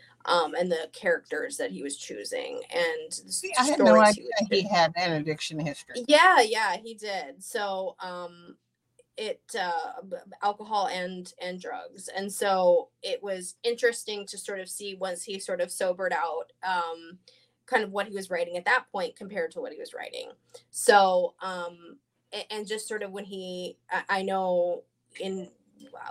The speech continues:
Speaker 1: what I learned about him is that he was kinda, you know, slapped up by his wife and said, "You gotta prioritize your, your family and, and get off, get off these substances." And you could see that in his work. And, um, and there's also a,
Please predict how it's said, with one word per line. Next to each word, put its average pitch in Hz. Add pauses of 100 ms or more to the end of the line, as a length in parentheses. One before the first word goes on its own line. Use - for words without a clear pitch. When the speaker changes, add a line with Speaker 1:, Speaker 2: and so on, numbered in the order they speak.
Speaker 1:
what 196
I 185
learned 196
about 170
him 180
is 226
that 156
he 180
was 170
kinda, 170 (200)
you 294
know, 180
slapped 190
up 185
by 190
his 190
wife 165
and 165
said, 160
"You 160
gotta 156 (180)
prioritize 165
your, 160
your 170
family 170
and, 160 (220)
and 165
get 160
off, 156 (280)
get 170
off 160
these 175
substances." 175 (240)
And 202
you 202
could 214
see 277
that 165
in 190
his 185
work. - (100)
And, 180
um, 175 (360)
and 226
there's 247
also 226
a, 202